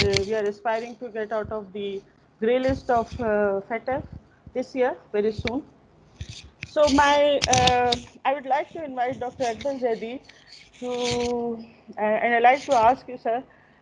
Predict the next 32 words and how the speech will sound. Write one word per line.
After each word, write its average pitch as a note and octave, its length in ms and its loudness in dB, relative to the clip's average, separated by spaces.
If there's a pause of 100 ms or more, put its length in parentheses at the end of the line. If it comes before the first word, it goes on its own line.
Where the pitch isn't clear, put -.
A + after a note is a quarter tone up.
don't D4 240 0
you F4 120 -2
think E4 300 -4
that C#4+ 180 0
these C4+ 240 -8
recommendations, A#3 880 -6 (440)
they C#4 80 0
are D4+ 140 4
basically C#4 800 -4
orig-, B3 360 -14
which B3+ 140 -8
are C4+ 80 -2
basically C#4 420 -10
originating C4+ 480 -6
from B3 220 -12
the A#3 100 -8
I A3 120 -6
M B3 120 -10
F B3 140 -10
Washington A3 480 -12
office, A#3 300 -12 (640)
they D#4 80 2
are D4+ 160 2 (500)
quite D#4 200 0
sound C#4+ 500 0
and D4+ 140 0
sane, A3 460 0 (960)
but D4 180 4 (360)
there C4 200 2
is F#4 120 2
an E4+ 140 6
apprehension A#3 800 0